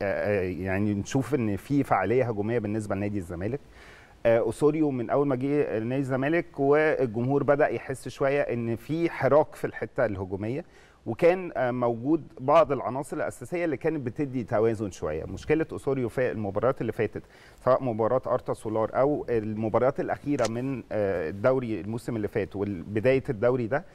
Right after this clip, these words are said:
إن ما عندوش العناصر الأساسية اللي تخلق التوازن ده،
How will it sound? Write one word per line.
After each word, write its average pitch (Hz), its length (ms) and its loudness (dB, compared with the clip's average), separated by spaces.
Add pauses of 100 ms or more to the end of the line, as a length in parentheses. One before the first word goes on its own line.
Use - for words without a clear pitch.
(300)
إن 180 240 0
ما 120 140 -2
عندوش 123 540 -2
العناصر 120 480 2
الأساسية 160 500 0
اللي 135 140 2
تخلق - 380 -2
التوازن 107 520 0
ده، 87 160 -4